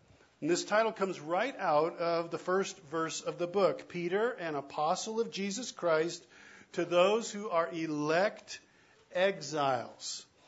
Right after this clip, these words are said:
Now, kind of a strange way for Peter to address a letter to Christians, calling them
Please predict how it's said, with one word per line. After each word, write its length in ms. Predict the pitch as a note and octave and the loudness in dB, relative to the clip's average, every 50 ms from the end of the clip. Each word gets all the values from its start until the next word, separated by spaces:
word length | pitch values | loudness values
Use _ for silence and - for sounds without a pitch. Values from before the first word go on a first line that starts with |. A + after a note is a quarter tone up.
| - - - - - | -20 -20 -20 -14 -4
Now, 180 | - E3+ E3+ F#3 | 2 2 2 2
kind 340 | F#3 - G3 G#3 B3 D4+ E4+ | 2 0 0 2 2 2 0
of 80 | D#4 | -2
a 60 | D4 - | -2 -4
strange 540 | - - - A#3 A#3 A3+ A#3 A#3 G#3 E3 | -6 -6 -4 -2 0 2 2 0 0 -2
way 340 | F3 F#3+ G3+ G3 F#3+ G3+ A3 | 0 2 4 6 6 6 4
for 220 | G#3 G3+ - F#3 F3 | 2 0 -2 -2 -2
Peter 400 | F3 - F#3 G3 F#3+ G3+ G3+ G3 | -2 -4 -2 0 2 2 0 0
to 200 | G3 - F3+ F3 | 0 0 0 0
address 420 | E3+ F3 D3 E3 F3 F#3 F3 - | 0 0 2 2 2 2 2 0
a 100 | F#3 E3 | -2 -2
letter 340 | D#3+ D#3 D#3+ E3+ F3 F#3+ F#3+ | 0 2 4 4 6 4 2
to 120 | F#3+ A3 | -2 -6
Christians, 600 | - - - E3 D3 - - - D#3 E3+ F3+ F3 | -8 -6 -4 -4 -4 -6 -6 -6 -4 -4 -4 -6
calling 480 | - - - F3+ F#3 F#3+ G3 F#3+ F#3 F3 | -8 -4 -2 0 2 2 2 2 2 0
them 260 | E3+ F3 E3 D#3 | 0 0 0 0